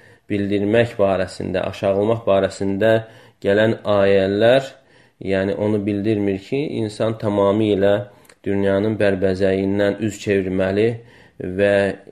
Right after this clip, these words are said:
istəyi, iradəsi ölü olmalı. Yəni bunu qətiyyən bildirmir. "Və innəmə yuqsadu minhə hikəm uxra" və bundan nəzərdə tutulan başqa hikmətlərdir.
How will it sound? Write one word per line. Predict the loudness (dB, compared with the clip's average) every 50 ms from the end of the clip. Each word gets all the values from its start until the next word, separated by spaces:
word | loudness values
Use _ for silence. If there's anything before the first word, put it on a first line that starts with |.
| -20 _ _ _
istəyi, | -16 -14 -14 -14 -8 -4 0 2 2 2 2 0 -2 -2 -2
iradəsi | -2 0 2 2 2 2 0 0 -4 -4 -6 -8 -8 -4
ölü | 0 0 2 4 4
olmalı. | 6 6 4 4 2 2 2 2 4 4 4 2 2 -4 -12 _ _ _ _ _ _ _ -6
Yəni | -4 -4 -4 -4
bunu | -2 -2 -2 0
qətiyyən | 0 0 -2 -2 -2 0 0 0 2 0
bildirmir. | 0 -2 0 -2 -2 0 0 0 2 2
"Və | 2 2
innəmə | 2 2 2 2 4 4 2
yuqsadu | 2 0 -2 0 0 0 2 2
minhə | 0 0 0 0 -2 -4 -4
hikəm | -2 -4 -4 -2 -2 -2 -2 -2
uxra" | -4 -6 -4 -2 0 2
və | 2 2 2
bundan | 2 0 -2 0 2 2 2 2
nəzərdə | 0 0 0 0 0 0 0 -2 -6
tutulan | -8 -10 -10 -4 -2 0 0 0 0 -2 -4 -4
başqa | -4 -4 -6 -12 -6 -2 -2 -2
hikmətlərdir. | 0 -2 -4 -2 -2 -2 -2 0 2 4 4 4 4 2 0 -2